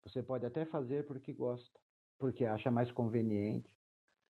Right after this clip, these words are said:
Não, não se desqualifica uma, um cidadão pela atividade profissional.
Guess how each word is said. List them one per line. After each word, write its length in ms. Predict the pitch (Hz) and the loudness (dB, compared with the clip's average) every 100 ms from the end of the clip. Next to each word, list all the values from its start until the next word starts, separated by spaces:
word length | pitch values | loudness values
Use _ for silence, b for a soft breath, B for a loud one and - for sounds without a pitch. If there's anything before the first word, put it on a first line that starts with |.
| _ | _
Não, 300 | 123 135 139 | 2 4 4
não 160 | 139 147 | 4 2
se 120 | 156 | 0
desqualifica 720 | 147 - 151 135 - 175 - | -6 -2 -2 -2 -4 -6 -4
uma, 280 | 139 123 123 | -4 -4 -6
um 120 | 127 | -8
cidadão 520 | 120 123 120 113 127 147 | -8 -4 -4 -2 -4 -4
pela 300 | 147 135 127 | -2 -2 -2
atividade 560 | 127 127 123 123 117 | -4 -4 -2 -4 -4
profissional. 720 | 120 120 113 - 117 107 98 | -6 -8 -8 -10 -10 -10 -12